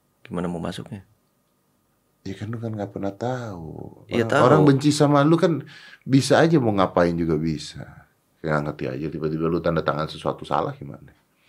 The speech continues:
Speaker 1: Iya,
Speaker 2: Lu,
Speaker 1: memang, memang banyak
Speaker 2: lu nyari
Speaker 1: tantangan.
Speaker 2: musuhnya banyak kan?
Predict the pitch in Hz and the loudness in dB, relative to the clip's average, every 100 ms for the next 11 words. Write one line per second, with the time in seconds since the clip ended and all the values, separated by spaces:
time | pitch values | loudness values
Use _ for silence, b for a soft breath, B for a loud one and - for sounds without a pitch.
0 | B B B B B B _ - 113 110 | B B B B B B _ 2 4 6
1 | 117 160 156 110 127 117 190 76 69 - | 6 4 4 4 4 4 2 0 -4 -2
2 | 131 143 131 123 123 - 139 170 127 117 | 0 4 4 4 4 4 4 6 6 4
3 | 175 185 160 | 2 -2 -4